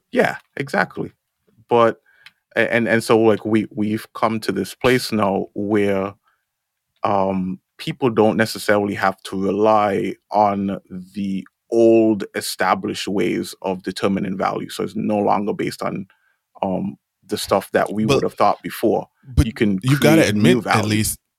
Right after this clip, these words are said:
Speaker 2: you've gotta at least, you've gotta admit at least that that creation of new value is, can be all over the place. And again, it's all based on, on, on, you know, finding the trend and beating the speculation.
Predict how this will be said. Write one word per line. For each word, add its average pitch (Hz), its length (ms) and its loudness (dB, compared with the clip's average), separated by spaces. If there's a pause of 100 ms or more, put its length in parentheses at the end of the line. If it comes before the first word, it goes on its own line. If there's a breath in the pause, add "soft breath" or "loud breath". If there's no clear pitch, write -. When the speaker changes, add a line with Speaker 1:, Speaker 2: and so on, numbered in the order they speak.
(320)
Speaker 2:
you've 123 160 0
gotta 135 240 6
at 104 120 4
least, 135 360 2
you've 113 140 2
gotta 120 360 2
admit 104 380 2
at 92 140 -4
least 95 280 -4
that 92 380 -4
that 98 360 -4 (120)
creation 110 480 2
of 95 100 -2
new 92 220 -2
value 92 560 0
is, 85 560 -6 (540)
can 113 200 0
be 95 400 -2 (140)
all 123 240 4
over 123 120 4
the 87 80 -8
place. - 400 -12 (180)
And 107 100 0
again, 107 500 2
it's 107 220 -6
all 104 220 2
based 101 360 -2
on, 95 340 -2
on, 90 280 -4
on, 87 400 -6
you 95 120 -6
know, 85 220 -6 (540)
finding 113 420 2
the 101 80 2
trend 95 300 -2
and 90 160 -4
beating 95 300 -2
the 87 60 -4
speculation. 92 600 -2